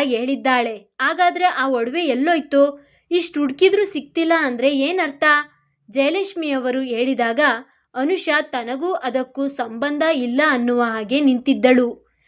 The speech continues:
"ನೀನ್ ಅಳೋದ್ಯಾಕೆ ಭೂಮಿ? ಹುಡ್ಕೋಣ, ಒಡವೆ ಸಿಗುತ್ತೆ ಬಿಡು, ಎಲ್ಲೋಗುತ್ತೆ?" ಅಕ್ಷತಾ ಅಳುತ್ತಿದ್ದವಳಿಗೆ ಸಮಾಧಾನಿಸುತ್ತಾ ನುಡಿದಳು. "ಇದು ಬೇಜವಾಬ್ದಾರಿತನ ಅಲ್ಲದೆ ಇನ್ನೇನಲ್ಲ.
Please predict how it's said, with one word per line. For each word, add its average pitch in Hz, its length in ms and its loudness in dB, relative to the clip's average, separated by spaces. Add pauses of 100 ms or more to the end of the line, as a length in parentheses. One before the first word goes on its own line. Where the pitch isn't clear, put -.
(220)
"ನೀನ್ 381 160 4
ಅಳೋದ್ಯಾಕೆ 339 600 4
ಭೂಮಿ? 294 680 -8
ಹುಡ್ಕೋಣ, 381 420 -6 (160)
ಒಡವೆ 233 320 -4
ಸಿಗುತ್ತೆ 285 460 -4
ಬಿಡು, 269 360 2
ಎಲ್ಲೋಗುತ್ತೆ?" 302 800 2 (460)
ಅಕ್ಷತಾ 302 720 0
ಅಳುತ್ತಿದ್ದವಳಿಗೆ 262 920 -4
ಸಮಾಧಾನಿಸುತ್ತಾ 277 1120 -2
ನುಡಿದಳು. 247 760 -2 (400)
"ಇದು 349 280 2
ಬೇಜವಾಬ್ದಾರಿತನ 302 1080 2
ಅಲ್ಲದೆ 262 340 2
ಇನ್ನೇನಲ್ಲ. 285 640 0